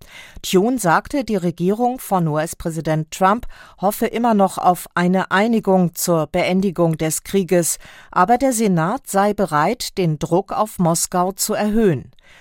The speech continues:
„Wir sind auch bereit, Präsident Trump mit allen Instrumenten auszustatten, die er braucht, um Russland dazu zu bringen, sich endlich an den Verhandlungstisch zu setzen“, sagte Thune in einer Rede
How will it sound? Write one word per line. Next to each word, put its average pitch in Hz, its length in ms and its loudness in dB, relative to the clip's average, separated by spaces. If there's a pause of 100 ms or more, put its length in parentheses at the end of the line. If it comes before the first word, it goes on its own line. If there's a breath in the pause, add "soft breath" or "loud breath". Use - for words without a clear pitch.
(320 soft breath)
„Wir 214 200 4
sind 208 340 0
auch 220 220 2
bereit, 190 500 2
Präsident 202 580 -2
Trump 202 360 0
mit 175 320 -4
allen 208 320 2
Instrumenten 185 720 -2
auszustatten, 196 960 0 (340 loud breath)
die 190 100 -2
er 185 140 2
braucht, 175 560 -2
um 180 220 0
Russland 214 560 0
dazu 202 320 -2
zu 202 180 -4
bringen, 196 400 2 (220 loud breath)
sich - 340 -4
endlich 180 540 -2
an 170 140 0
den 180 200 0
Verhandlungstisch 196 1000 -2
zu - 180 -2
setzen“, 180 500 2 (380 loud breath)
sagte 190 400 -2
Thune 180 400 0
in 196 180 -2
einer 202 320 0
Rede 156 340 0